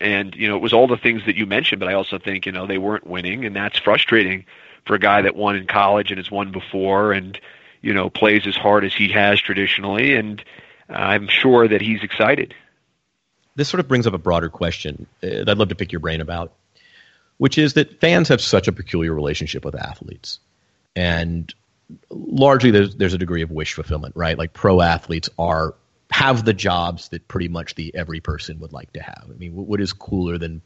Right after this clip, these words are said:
Speaker 2: playing a game for a living? Um, these posters are on our wall as kids, or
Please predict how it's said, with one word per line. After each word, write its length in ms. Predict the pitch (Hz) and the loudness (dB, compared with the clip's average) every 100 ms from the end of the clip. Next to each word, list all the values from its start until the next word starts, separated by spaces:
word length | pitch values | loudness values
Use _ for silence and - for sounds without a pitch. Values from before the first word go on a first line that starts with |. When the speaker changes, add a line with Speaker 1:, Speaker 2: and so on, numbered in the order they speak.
| _ _ | _ _
Speaker 2:
playing 260 | - 87 80 | -6 -6 -6
a 80 | 82 | -8
game 300 | 80 78 82 | -10 -12 -14
for 180 | - | -16
a 60 | 76 | -16
living? 340 | 76 - 52 - _ _ _ - | -16 -18 -20 -20 _ _ _ -16
Um, 260 | 62 67 67 _ | -16 -16 -20 _
these 180 | 87 - | -12 -6
posters 420 | - 82 92 82 | -4 -2 -2 -2
are 80 | 82 | -2
on 80 | 85 | -4
our 100 | 95 | 2
wall 300 | 127 123 104 | 4 6 4
as 120 | - | 0
kids, 420 | - 95 76 80 | 0 0 0 -6
or 120 | 78 | -10